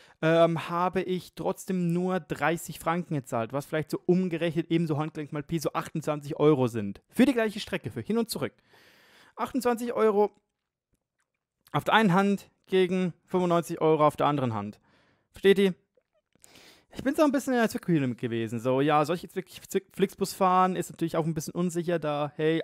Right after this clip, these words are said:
Autobahnen und so weiter und da kann schon mal was passieren. Und natürlich ein großes Problem mit Flixbus ist, es sind halt, ähm, wie soll man denn,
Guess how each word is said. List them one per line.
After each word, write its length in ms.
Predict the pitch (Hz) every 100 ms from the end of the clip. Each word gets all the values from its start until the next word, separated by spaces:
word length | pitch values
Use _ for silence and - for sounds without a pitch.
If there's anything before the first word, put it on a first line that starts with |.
| -
Autobahnen 640 | 147 160 143 156 160 160
und 100 | 156
so 80 | 160
weiter 560 | 160 151 156 156 151
und 240 | 135 127 127
da 60 |
kann 180 | - 147
schon 80 | 165
mal 140 | 151
was 100 | 147
passieren. 640 | - - 156 156 160 143 - _ _ _ _ _ _
Und 360 | 160 165 175 180
natürlich 800 | 175 - 190 196 196 190 - - _
ein 300 | 185 196 196
großes 340 | 208 240 233
Problem 380 | - 202 190 208
mit 100 | 196
Flixbus 400 | 190 190 196 180
ist, 220 | 196 - _ - _ _
es 240 | - - -
sind 240 | 160 160
halt, 440 | 170 175 175 - - - -
ähm, 440 | 196 156 156 156 147 _ _ _ _ _ _ _ _ _ _ _ _ -
wie 100 | 143
soll 100 | 165
man 80 | 147
denn, 160 | 131